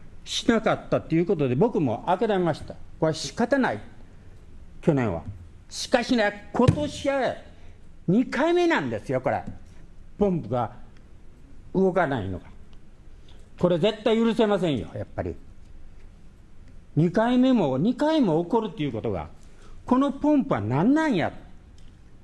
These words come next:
三十年、この方、去年、今年と、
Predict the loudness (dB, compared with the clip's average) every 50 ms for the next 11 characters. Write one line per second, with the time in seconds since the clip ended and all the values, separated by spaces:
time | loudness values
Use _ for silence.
0 | -20 -8 -2 0 2 4 4 4 2 2 2 2 2 2 2 2 2 0 0 -2
1 | -4 -6 -12 -18 -20 -20 -20 -20 -20 -20 -18 -18 -4 0 2 2 4 4 2 2
2 | 2 2 2 2 2 0 -4 -12 -16 -4 2 2 4 4 4 4 2 2 0 -4
3 | -4 -2 0 2 4 2 2 2 0 0 0 0 -2